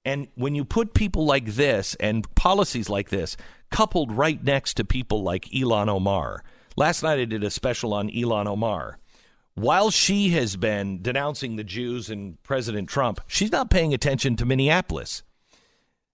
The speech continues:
Robbery has sur-, uh, has surged in Minneapolis since she's been around.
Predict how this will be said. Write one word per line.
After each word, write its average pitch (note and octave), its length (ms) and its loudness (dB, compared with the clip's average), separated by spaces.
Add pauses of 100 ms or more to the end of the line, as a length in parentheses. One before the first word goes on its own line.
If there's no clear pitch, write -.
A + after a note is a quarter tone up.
(240)
Robbery G#3 640 2
has D3+ 280 0
sur-, D#3 480 2
uh, B2 160 2 (100)
has A#2 180 0
surged A#2+ 560 0
in A#2 200 0
Minneapolis A#2 760 0
since A#2 300 0
she's B2 320 -4
been G2+ 200 0
around. C3+ 460 0